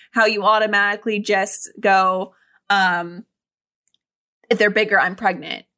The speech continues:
And, and I just don't get it. And it <laughs> bothers me. And I get really insecure about it. And I really try to block it out, <laughs> but it's, it's hard. And I think it hurts more, or I'm more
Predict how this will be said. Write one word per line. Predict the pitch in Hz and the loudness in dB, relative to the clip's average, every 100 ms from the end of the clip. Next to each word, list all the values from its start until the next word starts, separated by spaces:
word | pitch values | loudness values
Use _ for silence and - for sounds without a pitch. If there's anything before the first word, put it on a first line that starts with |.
| - | -2
And, | 226 226 208 - | -2 -2 -4 -4
and | 220 | 0
I | 214 | 0
just | 214 214 202 - | 0 -2 -2 0
don't | - 208 196 - - | 0 0 -2 -8 -2
get | 226 | 0
it. | 330 - | 0 -2
And | 226 | -4
it | 196 | -6
<laughs> | - - - | -6 -6 0
bothers | 427 339 427 - | 0 2 0 2
me. | 311 | 2
And | 269 | 2
I | 508 | 2
get | 302 262 | 0 -2
really | 302 320 | -4 -4
insecure | 320 330 320 - 339 480 | -4 -4 -6 -2 0 2
about | 233 202 208 | 2 0 2
it. | 214 226 - - _ _ _ | 0 -2 -8 -20 _ _ _
And | 247 | -2
I | 254 | 0
really | 262 311 339 | 2 0 0
try | 294 294 | 0 0
to | |
block | 247 214 196 185 | 0 2 0 0
it | 180 | 0
out, | 170 190 240 247 - | 2 2 0 -2 -4
<laughs> | |
but | 277 233 - | -2 -2 -2
it's, | - 233 - | -2 -2 -2
it's | 247 277 | -2 -2
hard. | - - 202 277 247 214 | -8 2 4 6 4 2
And | 202 196 - _ - - | 0 -4 -10 _ -20 -4
I | 233 | -2
think | 233 269 277 | 0 -2 0
it | 269 | 0
hurts | 233 226 220 | 0 -2 0
more, | 214 202 208 220 220 | -4 0 2 2 2
or | 208 202 196 | 2 2 2
I'm | 202 196 | 0 -2
more | 202 196 190 185 | -4 -2 0 -2